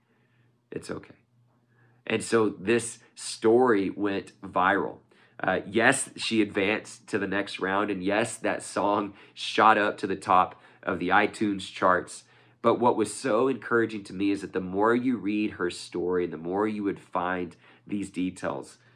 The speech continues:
what was being shared more than anything else was not, "Oh, she's a great singer. Oh, she's a great songwriter."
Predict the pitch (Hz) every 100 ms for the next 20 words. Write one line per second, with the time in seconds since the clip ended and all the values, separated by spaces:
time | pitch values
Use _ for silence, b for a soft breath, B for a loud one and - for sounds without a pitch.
0 | b b 104 104 98 - 107 104 131 123
1 | - 113 107 98 95 92 - 98 107 104
2 | 95 92 90 92 - 82 104 110 101 117
3 | 120 120 107 98 95 85 - - 117 110
4 | 110 - 117 117 113 95 87 95 - -
5 | 107 104 101 101 98